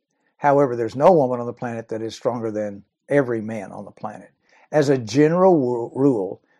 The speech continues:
men are biologically stronger than women. Therefore, men have a role in the world as protectors of women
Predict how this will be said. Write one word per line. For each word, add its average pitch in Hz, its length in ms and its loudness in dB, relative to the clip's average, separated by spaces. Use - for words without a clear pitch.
men 139 720 0
are 117 360 -6
biologically 117 1000 -4
stronger 135 760 -2
than 117 260 -6
women. 107 460 -6
Therefore, 120 560 0
men 143 320 0
have 131 200 -2
a 113 60 -6
role 110 640 -2
in 147 180 2
the 160 140 6
world 113 420 -4
as 117 240 -4
protectors - 1300 -6
of 98 140 -16
women 123 500 -4